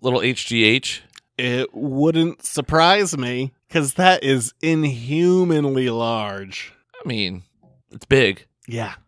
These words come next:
Speaker 1: It's a big boy.
Speaker 2: It's the biggest he's ever been.
Speaker 1: So that there's gotta be the thunder for the Love and Thunder.
Speaker 2: I mean, maybe he just used his app. He has a workout app.
Speaker 1: Huh?
Speaker 2: Maybe he was just diligent on the app.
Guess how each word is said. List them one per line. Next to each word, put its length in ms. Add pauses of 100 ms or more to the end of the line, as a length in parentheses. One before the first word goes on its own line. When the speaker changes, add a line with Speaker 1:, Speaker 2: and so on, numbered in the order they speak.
Speaker 1:
It's 80
a 40
big 200
boy. 280 (360)
Speaker 2:
It's 140
the 80
biggest 400
he's 180
ever 300
been. 360 (440)
Speaker 1:
So 140
that 280
there's 260
gotta 200
be 140
the 180
thunder 400
for 140
the 100
Love 180
and 120
Thunder. 400 (280)
Speaker 2:
I 60
mean, 180
maybe 240
he 140
just 300
used 380
his 280
app. 300
He 80
has 140
a 40
workout 400
app. 240 (340)
Speaker 1:
Huh? 140 (380)
Speaker 2:
Maybe 180
he 60
was 120
just 240
diligent 440
on 140
the 100
app. 280